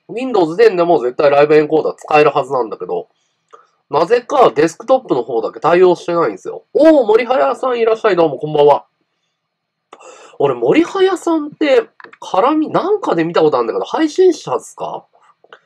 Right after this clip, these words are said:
あれ、森早さんってどっかでなんか聞いたことあるな。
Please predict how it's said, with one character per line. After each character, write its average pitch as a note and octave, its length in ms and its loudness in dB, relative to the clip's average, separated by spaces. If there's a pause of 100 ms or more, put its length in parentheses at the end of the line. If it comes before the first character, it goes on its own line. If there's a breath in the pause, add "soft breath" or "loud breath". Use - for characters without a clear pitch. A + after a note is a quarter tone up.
(480 loud breath)
あ D3+ 100 -4
れ、 A#3 80 0
森 A#3 300 -2
早 E4 320 -2
さ D4 140 -12
ん C#4 100 -10
っ C4 40 -20
て - 160 -10 (280)
ど A3 220 -2
っ - 60 -20 (220)
か G#3+ 180 -8
で C#3 140 -2
な C#3 160 -2
ん - 80 -4
か G#3+ 100 -10
聞 - 160 -20
い A2 100 -20
た C4 120 -2
こ A#3+ 120 -8
と A3 120 0
あ - 60 0
る A3+ 80 -2
な。 F#3+ 240 -6